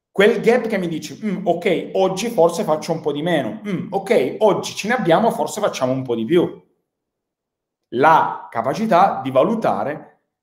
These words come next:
la, ehm, la variabile. Ovvio che per avere un, un discorso tipo sensato, attendibile, è logico che se chiedo a un gruppo di ragazzini è difficile che mi diano un'osservazione molto chiara e oggettiva di quello che è il loro stato.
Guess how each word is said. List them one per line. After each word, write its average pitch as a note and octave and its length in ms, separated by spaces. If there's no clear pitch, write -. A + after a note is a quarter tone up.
la, - 640
ehm, F2+ 840
la C3 120
variabile. - 960
Ovvio E3 400
che C3 500
per C3 160
avere C3+ 800
un, C3 320
un C3 120
discorso B2+ 360
tipo A#2+ 480
sensato, C#3 1160
attendibile, D3+ 1120
è A2+ 160
logico B2 300
che A#2 80
se A#2 140
chiedo B2 180
a A2+ 40
un A#2+ 60
gruppo C3+ 240
di B2 80
ragazzini C3+ 1040
è A#2 140
difficile E3 500
che C3+ 80
mi C3 140
diano C3 240
un'osservazione C3 840
molto C#3+ 760
chiara C#3 360
e C3 40
oggettiva C3 440
di B2 140
quello B2+ 180
che A#2 60
è B2 40
il A#2 60
loro A#2+ 160
stato. - 600